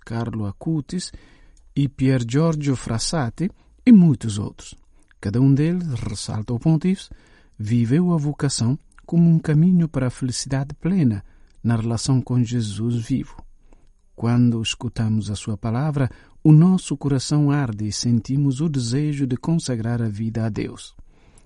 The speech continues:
Desejamos descobrir de que modo, em que forma de vida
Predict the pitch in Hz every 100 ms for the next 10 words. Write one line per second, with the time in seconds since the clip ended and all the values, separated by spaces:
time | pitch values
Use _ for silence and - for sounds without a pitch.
0 | - 110 117 120 113 127 123 113 107 -
1 | 120 101 117 120 127 - _ _ - 156
2 | - 170 165 117 - - - _ _ _
3 | - 120 117 131 - 151 160 160 143 117
4 | 113 135 156 151